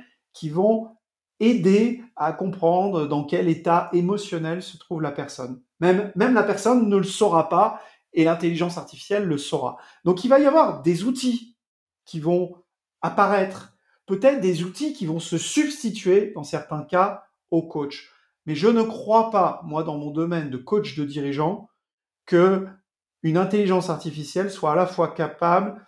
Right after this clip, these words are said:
de donner un diagnostic, mais aussi de poser les bonnes questions, mais aussi, ça viendra, peut-être,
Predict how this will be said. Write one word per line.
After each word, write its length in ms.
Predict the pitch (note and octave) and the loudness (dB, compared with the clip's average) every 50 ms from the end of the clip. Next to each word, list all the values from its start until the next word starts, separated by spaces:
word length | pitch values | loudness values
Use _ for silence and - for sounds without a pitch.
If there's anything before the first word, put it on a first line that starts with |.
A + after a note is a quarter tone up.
| _ _ _ _ | _ _ _ _
de 100 | D3 C#3+ | -8 -6
donner 280 | C#3+ D3+ E3+ F#3+ G3+ G3 | 0 2 4 4 4 4
un 100 | G3 G3 | 4 4
diagnostic, 800 | F#3+ E3+ F3 F3 E3+ E3 - - - E3 E3+ F#3 F#3 - G3+ F3 | 2 0 0 0 -2 -2 -4 -8 -8 -6 -6 -6 -6 -8 -10 -6
mais 100 | D3+ D3 | -4 -4
aussi 300 | D3+ D3+ D3+ - E3+ - | -4 -4 -6 -10 -12 -10
de 40 | - | -4
poser 200 | G3 F#3 F3+ F#3+ | -4 -2 -2 -2
les 80 | F#3+ | -2
bonnes 200 | E3+ E3 E3 E3+ | -2 -2 -2 -2
questions, 480 | E3 E3 D3+ - - - D#3 D#3+ F3 E3+ E3+ - _ _ _ | -6 -8 -10 -10 -12 -10 -10 -8 -10 -10 -12 -18 _ _ _
mais 100 | D#3 D3+ | -6 -6
aussi, 280 | D#3 D#3 - F3 E3+ F3 _ _ _ _ _ _ _ _ _ | -6 -6 -6 -10 -14 -16 _ _ _ _ _ _ _ _ _
ça 200 | - - - F3 | -10 0 2 2
viendra, 720 | E3+ F#3+ G#3 G#3+ G3+ G#3+ A#3 A#3 A3 G3 - - - _ _ _ | 4 4 2 2 4 4 6 6 4 2 0 -6 -14 _ _ _
peut-être, 560 | F3+ F3 - G#3 G3 E3+ - - - _ _ | -8 -2 0 0 0 -2 -4 -8 -16 _ _